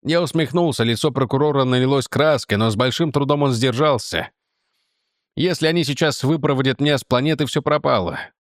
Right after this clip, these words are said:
«Вы оскорбляете нас, сэр», проговорил он. «Не забывайте, вы сами не без греха в этом деле. Я от души советую вам подписать извинения и принять снисходительность короля». Он протянул мне бумагу, но я разорвал ее на кусочки.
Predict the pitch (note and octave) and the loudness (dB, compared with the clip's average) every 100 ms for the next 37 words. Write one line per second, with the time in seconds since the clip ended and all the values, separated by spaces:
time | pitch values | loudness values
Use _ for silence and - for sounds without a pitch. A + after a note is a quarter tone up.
0 | _ _ _ _ _ _ _ - D3+ A3+ | _ _ _ _ _ _ _ -6 -2 0
1 | C4 - C4 G#3+ F#3 F#3 G#3 G#3 F#3+ - | 0 0 -4 0 0 0 0 0 -2 -2
2 | G3+ F#3 F#3 F3+ - _ _ _ - B2 | 0 2 0 -2 -6 _ _ _ -4 0
3 | B2 A2+ G#2 F2+ E2 C#2 - _ _ _ | 0 0 -2 -4 -4 -6 -16 _ _ _
4 | - E3 F#3+ G3 F#3 F#3 F3 E3+ F#3 E3+ | -4 -2 0 0 2 2 0 0 0 0
5 | F3+ F3 F3 E3+ E3 C3 D#3 D3 E3+ E3+ | 0 0 0 0 -2 0 -2 0 0 0
6 | E3 E3 D3 E3+ E3+ E3+ C#3 _ _ _ | 0 0 0 0 2 0 -2 _ _ _
7 | _ _ _ _ - G#2 G#2+ A#2 - F#3 | _ _ _ _ -4 -2 0 -2 0 -2
8 | B2+ A2+ A#2+ B2 C3+ B2+ A#2+ - - - | 0 0 0 2 0 0 -2 -2 -2 -2
9 | C3 A2 C3+ E3+ D3 A#2+ B2+ D3+ D#3 - | 0 0 0 0 0 0 0 0 -2 -2
10 | E3+ - D#3 E3+ - G3 G3 - G#3+ G#3+ | -4 0 -2 -2 -2 0 0 -2 -2 0
11 | D3+ F#2 F2+ _ _ _ _ _ _ _ | 2 0 -2 _ _ _ _ _ _ _
12 | _ _ _ _ _ _ - E3+ D#3 E3 | _ _ _ _ _ _ -4 -2 0 -4
13 | - E3 E3+ D#3 C#3 C#3 D#3+ D3+ G2 G2 | -2 0 0 0 0 0 0 0 0 0
14 | G#2+ B2 D3 E3 D#3+ C#3 B2+ B2 A#2 D3+ | 2 0 2 2 2 2 2 0 2 0
15 | D3 C#3+ C#3+ D3+ - C3 - - F2 | 2 0 0 -2 0 -2 -4 -10 -10